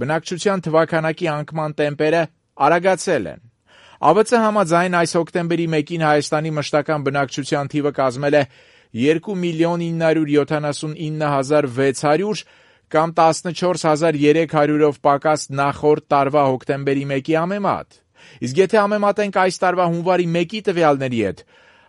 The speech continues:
ապա ճիշտ է, անկումը ավելի համեստ է, բնակչությունը նվազել է վեց հազար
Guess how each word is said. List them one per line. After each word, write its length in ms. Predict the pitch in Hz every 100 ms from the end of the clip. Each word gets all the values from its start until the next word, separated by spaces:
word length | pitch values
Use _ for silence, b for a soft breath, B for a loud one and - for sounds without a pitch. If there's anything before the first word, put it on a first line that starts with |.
| -
ապա 140 | 156 170
ճիշտ 320 | 208 196 - 151
է, 60 |
անկումը 460 | 110 110 120 165 170 156
ավելի 240 | 160 160 147
համեստ 400 | 135 143 156 -
է, 80 | 202
բնակչությունը 640 | 156 143 135 151 147 156 143
նվազել 420 | 131 135 139 151
է 60 | 139 b b b b -
վեց 300 | 127 151 156
հազար 320 | 139 139 135